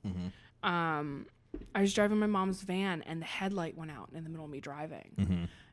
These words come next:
Speaker 2: And I pulled over and I was trying to get all my stuff together. And because it wasn't my car, I didn't know where my mom kept her registration. I couldn't find her registration, couldn't find her insurance.
Speaker 1: Mm-hmm.
Speaker 2: And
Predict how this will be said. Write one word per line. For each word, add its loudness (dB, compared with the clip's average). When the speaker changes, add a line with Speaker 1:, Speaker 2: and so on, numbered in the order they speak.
Speaker 2:
And -2
I -4
pulled 2
over 0
and -2
I -2
was -4
trying -2
to 4
get 0
all -6
my -10
stuff -2
together. 0
And 0
because -2
it -2
wasn't 0
my -4
car, -4
I -4
didn't -6
know -4
where -4
my -10
mom -10
kept -10
her -12
registration. -2
I -6
couldn't -12
find -8
her -8
registration, -4
couldn't -10
find -8
her -16
insurance. 0
Speaker 1:
Mm-hmm. 4
Speaker 2:
And -6